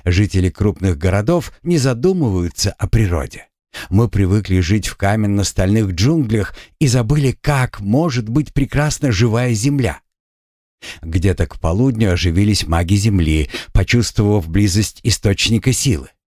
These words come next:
Это произошло уже в гористой местности, в паре десятков километров от леса. Джокер моментально просканировал окружающее пространство на наличие полезных ископаемых, и его глаза загорелись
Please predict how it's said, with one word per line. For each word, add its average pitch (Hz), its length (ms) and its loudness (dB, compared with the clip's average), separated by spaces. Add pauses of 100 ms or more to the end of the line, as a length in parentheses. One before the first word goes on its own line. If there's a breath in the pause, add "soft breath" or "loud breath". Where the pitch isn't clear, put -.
(380 loud breath)
Это 160 220 0
произошло 135 640 0
уже 131 260 0
в 113 60 -4
гористой 123 540 -2
местности, 92 680 -2 (140 loud breath)
в - 180 -18
паре 110 280 0
десятков 101 580 -2
километров 107 720 0
от - 200 -2
леса. 104 400 -4 (680 loud breath)
Джокер 107 440 0
моментально 113 640 0
просканировал 101 840 0
окружающее 101 760 0
пространство 143 840 -2 (160 loud breath)
на 147 180 0
наличие 135 520 0
полезных 120 560 -2
ископаемых, 90 880 -2 (260 loud breath)
и 151 80 2
его 117 320 2
глаза 107 420 0
загорелись 113 720 0